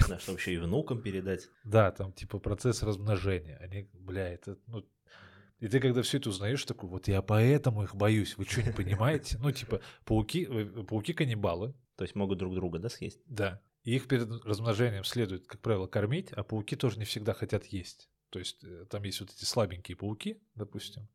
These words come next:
Speaker 2: ну, которые не особо двигаются. И если ты закинешь им жирненького таракана, а пауки будут, э, готовы к линьке, например, таракан может прогрызть паука.
Speaker 1: М, даже так?
Speaker 2: Да,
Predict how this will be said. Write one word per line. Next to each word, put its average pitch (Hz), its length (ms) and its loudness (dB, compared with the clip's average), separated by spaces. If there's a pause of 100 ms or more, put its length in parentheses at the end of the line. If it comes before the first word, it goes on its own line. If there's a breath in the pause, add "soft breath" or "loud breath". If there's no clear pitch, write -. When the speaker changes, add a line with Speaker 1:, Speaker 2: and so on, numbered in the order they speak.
(220 soft breath)
Speaker 2:
ну, 180 60 -4
которые 107 300 0
не 107 60 -4
особо 104 300 0
двигаются. 95 560 -10
И 113 80 0
если 127 160 2
ты 135 60 2
закинешь 117 460 0
им 101 100 -4
жирненького 98 540 0
таракана, 107 640 -2
а 104 80 -2
пауки 117 340 0
будут, 101 360 -4
э, 90 140 -12
готовы 101 380 0
к 98 80 -10
линьке, 160 320 0
например, 95 360 -6
таракан 117 380 0
может - 260 -8
прогрызть 92 380 -4
паука. 90 380 -8 (800)
Speaker 1:
М, 104 400 -6
даже 87 300 -6
так? 113 220 -12 (240)
Speaker 2:
Да, 101 240 -8